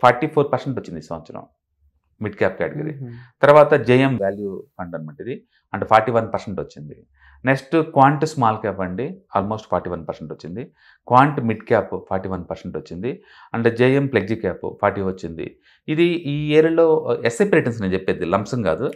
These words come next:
Speaker 2: ఓకే.
Speaker 1: ఎస్ఐపి రిటర్న్స్ పెట్టిన వాళ్ళకి అనమాట లాస్ట్ వన్ ఇయర్ నుంచి. And ఈ ఏరియాలో the best అనమాట వన్ ఇయర్ పాయింట్ ఆఫ్ వ్యూలో. ఇప్పుడు మన వరస్ట్ చూసాం అనుకోండి, మెరా అసెట్ ఫోకస్ ఫండ్ అండి, థర్టీన్ పర్సెంట్ వచ్చింది లాస్ట్ వన్ ఇయర్ ఎస్ఐపి రిటర్న్స్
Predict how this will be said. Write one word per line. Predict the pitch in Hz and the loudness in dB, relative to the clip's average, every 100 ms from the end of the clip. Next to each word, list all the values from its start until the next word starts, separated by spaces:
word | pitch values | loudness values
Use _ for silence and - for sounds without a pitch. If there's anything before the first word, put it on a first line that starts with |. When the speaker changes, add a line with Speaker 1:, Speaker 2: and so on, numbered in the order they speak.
| - | -4
Speaker 2:
ఓకే. | 127 98 | -4 -4
Speaker 1:
ఎస్ఐపి | 107 135 127 123 113 - _ - | -4 -4 -4 -4 -6 -12 _ -4
రిటర్న్స్ | 107 120 - | -2 0 -2
పెట్టిన | 110 117 | -4 -4
వాళ్ళకి | 101 | -4
అనమాట | 87 85 | -8 -4
లాస్ట్ | 87 92 - | 0 0 -2
వన్ | 92 87 | -4 -4
ఇయర్ | 87 | -6
నుంచి. | 85 78 80 - _ _ _ - | -8 -12 -12 -12 _ _ _ -8
And | 117 | -2
ఈ | 127 | 2
ఏరియాలో | 143 143 123 | 4 4 2
the | 98 | 2
best | 90 - | 0 -4
అనమాట | 92 78 82 | -10 -10 -4
వన్ | 90 95 | -2 -2
ఇయర్ | - | -4
పాయింట్ | 82 76 | -8 -10
ఆఫ్ | - | -10
వ్యూలో. | 78 - - _ _ | -10 -10 -14 _ _
ఇప్పుడు | 123 135 | -6 0
మన | 135 | 2
వరస్ట్ | 120 123 - | 4 4 2
చూసాం | 180 160 | -2 0
అనుకోండి, | 135 117 90 87 92 - - _ | -2 -2 -2 -4 -8 -12 -20 _
మెరా | 127 131 160 | 0 4 6
అసెట్ | 151 156 156 139 - | 6 2 2 0 0
ఫోకస్ | 123 - 139 | -2 0 -4
ఫండ్ | 117 101 | -4 -2
అండి, | 95 95 143 - - | -2 -4 -6 -8 -4
థర్టీన్ | 127 147 123 | -2 -2 -4
పర్సెంట్ | 131 147 | -4 -6
వచ్చింది | 123 - | -6 -6
లాస్ట్ | 90 104 - | -8 -8 -8
వన్ | 90 90 | -8 -6
ఇయర్ | 85 | -8
ఎస్ఐపి | - 92 | -8 -10
రిటర్న్స్ | 76 78 73 - | -10 -12 -18 -18